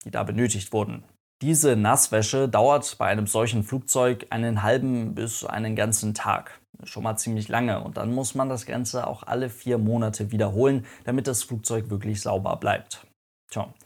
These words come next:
macht man heute eigentlich nicht mehr. Heute werden Flugzeuge trocken gereinigt. Mehr oder weniger zumindest. Denn man trägt jetzt ein speziell dafür entwickeltes Reinigungsmittel auf.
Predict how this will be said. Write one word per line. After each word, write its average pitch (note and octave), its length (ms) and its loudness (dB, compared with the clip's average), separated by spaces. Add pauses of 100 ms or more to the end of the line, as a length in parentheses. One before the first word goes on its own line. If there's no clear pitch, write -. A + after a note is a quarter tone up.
(260)
macht A#2 220 -4
man A#2+ 220 0
heute G#2+ 340 -2
eigentlich G#2+ 400 -4
nicht A2+ 220 -2
mehr. - 220 -8 (160)
Heute C#3+ 400 0
werden B2+ 240 -4
Flugzeuge A#2+ 580 -6
trocken A#2+ 420 -2
gereinigt. G2+ 680 -2 (240)
Mehr A2+ 100 2
oder G#2+ 160 2
weniger G#2 300 2
zumindest. - 560 -4 (280)
Denn D3+ 280 2
man C3 160 4
trägt A2+ 260 -2
jetzt - 380 2
ein C3+ 120 -2
speziell C#3+ 460 0
dafür C3 300 0
entwickeltes A#2 720 -4
Reinigungsmittel G#2+ 720 0
auf. - 400 -2